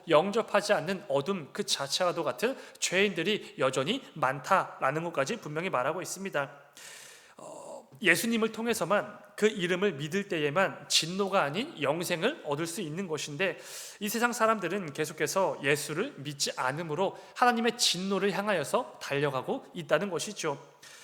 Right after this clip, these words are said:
이것은 오늘날 우리가 살아가는 이 시대도 마찬가지지 않습니까? 약 이천 년이나 흘렀지만 여전히 우리 죄인들에게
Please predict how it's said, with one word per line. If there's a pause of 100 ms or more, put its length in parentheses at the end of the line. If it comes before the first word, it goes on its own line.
(160)
이것은
오늘날 (340)
우리가
살아가는
이
시대도
마찬가지지
않습니까? (500)
약
이천
년이나
흘렀지만
여전히 (220)
우리
죄인들에게